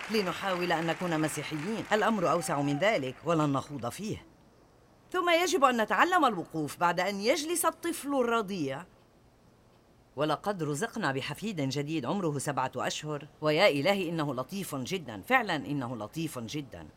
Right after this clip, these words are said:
وهو الآن يزن نحو خمستاشر كيلوغراما. إنه مثل، حسنًا، لطيف إلى أقصى حد، صدقوني. وفي تلك الليلة كان يحاول الاستناد إلى طاولتي الصغيرة.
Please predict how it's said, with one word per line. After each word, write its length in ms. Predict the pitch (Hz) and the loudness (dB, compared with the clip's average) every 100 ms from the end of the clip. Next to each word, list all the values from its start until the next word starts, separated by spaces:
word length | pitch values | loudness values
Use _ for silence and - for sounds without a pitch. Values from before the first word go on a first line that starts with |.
| - | -8
وهو 240 | 151 202 233 | 0 2 4
الآن 280 | 240 330 330 | 4 4 4
يزن 460 | 196 170 170 139 | 2 2 0 0
نحو 360 | 139 147 123 107 | -2 -2 -4 -4
خمستاشر 600 | 151 139 - 147 135 127 | -4 -6 -2 -2 -2 -6
كيلوغراما. 720 | 135 120 117 147 175 104 92 - - - - - - - - - - - - - - - - - - | -4 -4 -4 -4 -4 -4 -4 -4 -6 -6 -6 -8 -8 -8 -10 -12 -14 -14 -16 -18 -20 -20 -20 -10 -2
إنه 320 | 226 196 190 | 2 2 2
مثل، 380 | 185 196 180 175 165 156 139 123 - - - - | -2 -2 -2 0 2 2 0 -2 -6 -18 -20 -4
حسنًا، 540 | 226 - 131 123 156 | -4 -2 -6 -6 -2
لطيف 360 | 220 277 285 - | -2 0 -4 -4
إلى 280 | 165 131 110 | -6 -6 -6
أقصى 280 | 135 - 127 | -6 -8 -10
حد، 300 | - 175 143 | -6 -6 -6
صدقوني. 680 | - 113 107 - 127 113 98 - - - | -8 -10 -10 -10 -10 -10 -12 -16 -20 -8
وفي 260 | 160 170 247 | -6 -4 -6
تلك 240 | 320 302 | -6 -2
الليلة 420 | 285 160 151 135 | 0 2 0 -2
كان 200 | 151 208 | -2 -2
يحاول 500 | 208 185 - 311 294 | -2 -6 -6 -4 -4
الاستناد 580 | 214 160 - 175 185 190 | -4 -6 -6 -4 -2 -2
إلى 280 | 135 156 143 | -2 0 -2
طاولتي 520 | 156 147 147 131 117 | 0 0 0 -2 -4
الصغيرة. 560 | 110 135 127 151 92 | -6 -6 -6 -8 -8